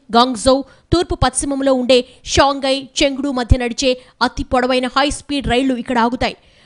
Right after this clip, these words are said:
అతిపెద్ద అంతర్జాతీయ విమానాశ్రయం ఈ నగరం సొంతం. మధ్య చైనా నుంచి ఐదు ఖండాలకు ఇక్కడ నుంచి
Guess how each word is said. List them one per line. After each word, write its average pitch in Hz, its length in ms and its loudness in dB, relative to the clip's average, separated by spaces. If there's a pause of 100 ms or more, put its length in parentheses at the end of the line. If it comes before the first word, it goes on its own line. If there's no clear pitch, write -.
(160)
అతిపెద్ద 269 440 -2
అంతర్జాతీయ 285 720 -2
విమానాశ్రయం 254 800 -4
ఈ 233 100 -2
నగరం 226 300 -4
సొంతం. 247 400 -8 (480)
మధ్య 240 500 4
చైనా 277 200 -2
నుంచి 269 420 -4
ఐదు 247 220 0
ఖండాలకు 262 680 -2
ఇక్కడ 247 220 -2
నుంచి 285 340 -2